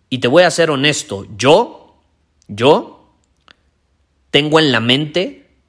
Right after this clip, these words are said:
y me he hecho a la idea y he aceptado que esta situación de cuarentena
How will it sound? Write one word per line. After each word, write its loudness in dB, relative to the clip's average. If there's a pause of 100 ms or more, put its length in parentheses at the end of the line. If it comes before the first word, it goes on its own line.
(1000)
y -8
me 0
he 2
hecho 0
a 4
la -2
idea -2 (140)
y 2
he 4
aceptado -2 (1200)
que 0
esta 0
situación -2
de -2
cuarentena -2